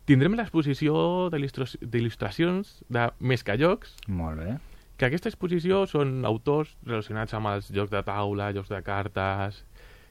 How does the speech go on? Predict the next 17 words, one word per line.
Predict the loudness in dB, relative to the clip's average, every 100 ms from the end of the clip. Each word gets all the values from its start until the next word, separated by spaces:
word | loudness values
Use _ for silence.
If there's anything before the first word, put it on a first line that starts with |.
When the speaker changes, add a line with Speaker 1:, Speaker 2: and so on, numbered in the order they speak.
| -6
Speaker 1:
i | -4 -2 -2
de | -4 -4
rol | 0 0
en | 2
general, | 0 2 2 2 0 -4
que | -2
han | 0
donat | 2 2 0 -4
les | -8 -4
seves | 0 0 2
obres | 4 4 2 -2 -10 -20 -20 -20 -20 2
per | 2 2
subhastar-les | 0 0 0 0 2 2 2 0 0 -2 -8 -16 -20 -20 -20 -20 -20 -2
a, | 2 4 4 2 2 0 0
amb, | -2 -8 -20 -6
amb | -2 0 0 -2
beneficència | 2 2 2 0 2 2 2 0